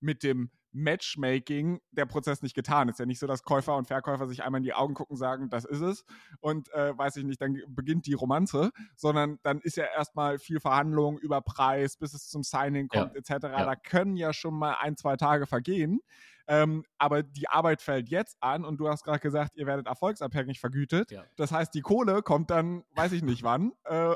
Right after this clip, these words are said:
Speaker 1: und dazwischen musst du halt irgendwie gucken, ne?
Speaker 2: Ja, das ist so.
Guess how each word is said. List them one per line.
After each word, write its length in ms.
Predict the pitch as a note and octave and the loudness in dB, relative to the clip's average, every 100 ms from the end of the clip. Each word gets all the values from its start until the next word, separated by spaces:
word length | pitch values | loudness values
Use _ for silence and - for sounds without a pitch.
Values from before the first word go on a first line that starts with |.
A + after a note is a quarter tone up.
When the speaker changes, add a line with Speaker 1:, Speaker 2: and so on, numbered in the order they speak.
| - | 2
Speaker 1:
und 220 | F3 D3+ - | 2 2 0
dazwischen 720 | C#3+ - D#3 - G#3 A3+ A3+ | -2 0 -4 -2 -2 -2 -2
musst 320 | F#3 F#3+ - | 2 2 2
du 80 | G3 | 0
halt 220 | F3+ F#3 - | 0 0 -2
irgendwie 260 | E3+ E3+ | -4 -2
gucken, 280 | F#3 A#3+ B2+ | -4 -2 0
ne? 200 | A#2 E3 B3 _ _ | 0 -2 -4 _ _
Speaker 2:
Ja, 100 | E3+ | -14
das 100 | F3 | -10
ist 100 | D3 | -10
so. 120 | - | -10